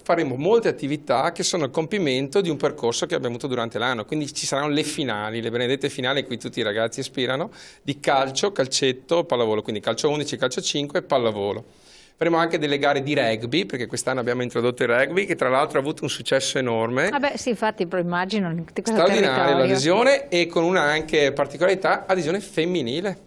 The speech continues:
Speaker 2: Eh sì, perché è uno sport che piace molto alle
Speaker 1: Mamma
Speaker 2: donne.
Speaker 1: mia, piace molto alle donne
Speaker 2: Eh
Speaker 1: proprio.
Speaker 2: sì.
Speaker 1: Non so se perché dopo forma certi muscoli o cosa, ma comunque quello non abbiamo indagato. Comunque ha avuto una grande adesione, chiaramente nelle città,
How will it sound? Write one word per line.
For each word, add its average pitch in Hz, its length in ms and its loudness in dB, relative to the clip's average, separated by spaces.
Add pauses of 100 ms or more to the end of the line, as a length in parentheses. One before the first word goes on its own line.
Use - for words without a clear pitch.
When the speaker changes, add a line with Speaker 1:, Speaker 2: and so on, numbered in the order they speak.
(120)
Speaker 2:
Eh 254 120 -6
sì, - 100 -12
perché 202 220 -2
è - 20 2
uno 202 180 0
sport 196 320 -2
che 226 120 -4
piace 180 320 -4
molto 165 320 -4
alle 147 80 2
Speaker 1:
Mamma 175 180 0
Speaker 2:
donne. 151 160 0
Speaker 1:
mia, 123 220 0
piace 170 300 -2
molto 160 240 -2
alle - 100 0
donne 117 220 -4
Speaker 2:
Eh - 20 -10
Speaker 1:
proprio. 139 220 -6
Speaker 2:
sì. - 80 -8
Speaker 1:
Non 127 80 -4
so - 120 -4
se 180 140 0
perché 151 220 0
dopo 131 180 0
forma 139 440 0
certi 131 300 -2
muscoli 123 400 -2
o 127 140 0
cosa, 104 240 -2
ma 104 80 -8
comunque 113 340 -4
quello 113 240 -2
non 131 160 -4
abbiamo 123 240 -2
indagato. 110 480 -2
Comunque 175 380 2
ha - 540 -8
avuto 190 180 2
una 165 80 2
grande 170 220 2
adesione, 165 640 2
chiaramente 156 420 2
nelle 139 260 2
città, 147 640 2